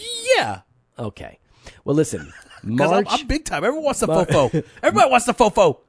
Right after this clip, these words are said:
Speaker 2: March
Speaker 1: Fo show.
Speaker 2: March eleventh.
Speaker 1: Mm.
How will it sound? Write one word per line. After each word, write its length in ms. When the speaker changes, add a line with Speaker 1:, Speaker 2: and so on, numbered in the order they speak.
Speaker 2:
March 320
Speaker 1:
Fo 100
show. 340
Speaker 2:
March 320
eleventh. 540
Speaker 1:
Mm. 220